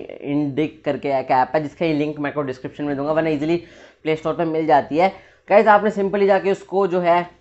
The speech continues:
डाउनलोड करना है और उसके बाद उसको as a default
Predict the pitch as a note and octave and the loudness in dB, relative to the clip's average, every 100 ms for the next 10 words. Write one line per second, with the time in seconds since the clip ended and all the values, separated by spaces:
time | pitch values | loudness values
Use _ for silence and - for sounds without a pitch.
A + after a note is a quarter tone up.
0 | _ _ _ A2+ C#3+ D#3+ D#3+ - F3 F#3+ | _ _ _ 2 4 4 2 0 2 2
1 | F3 E3+ - F#3+ F#3+ F#3 - G3 D#3+ D#3 | 2 -2 0 2 4 2 2 4 4 4
2 | F3 D3+ D#3 D#3+ E3 E3+ F#3 F3+ | 2 0 -4 0 2 2 0 -2